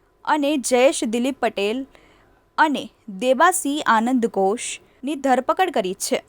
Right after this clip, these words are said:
હજુ આ ગુનામાં અન્ય કોણ કોણ સામેલ હતા તેની માહિતી મેળવવા માટે ત્રણેય આરોપીઓના પોલીસ રિમાન્ડ લઈ તપાસ શરૂ કરાશે,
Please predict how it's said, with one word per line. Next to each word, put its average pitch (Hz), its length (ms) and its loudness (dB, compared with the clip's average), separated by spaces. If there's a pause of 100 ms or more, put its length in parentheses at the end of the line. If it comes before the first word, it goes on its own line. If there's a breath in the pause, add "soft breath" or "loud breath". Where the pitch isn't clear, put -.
(240)
હજુ 220 280 -4
આ 220 120 6
ગુનામાં 220 600 2
અન્ય 214 200 0
કોણ 214 300 -2
કોણ 320 220 -2
સામેલ 277 420 2
હતા 269 260 2
તેની 254 300 -2
માહિતી 226 500 -2 (340 loud breath)
મેળવવા 330 360 6
માટે 359 240 -2
ત્રણેય 277 340 2
આરોપીઓના 262 680 2
પોલીસ 247 360 -2
રિમાન્ડ 269 380 0
લઈ 277 280 -2
તપાસ 240 380 0
શરૂ 247 260 -6
કરાશે, 185 500 -2